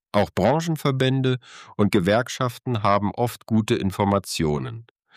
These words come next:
Und natürlich kann man auch direkt mit Unternehmen sprechen oder Praktika machen,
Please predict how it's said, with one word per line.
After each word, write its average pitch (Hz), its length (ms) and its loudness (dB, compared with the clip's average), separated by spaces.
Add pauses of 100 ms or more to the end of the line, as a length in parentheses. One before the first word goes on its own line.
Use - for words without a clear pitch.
(320)
Und 98 160 2
natürlich 151 600 2
kann 131 160 -2
man 123 180 2
auch 101 220 -4
direkt 98 500 -2
mit 117 160 2
Unternehmen 104 640 0
sprechen 78 560 -4
oder 147 260 2
Praktika 90 680 -4
machen, 90 420 0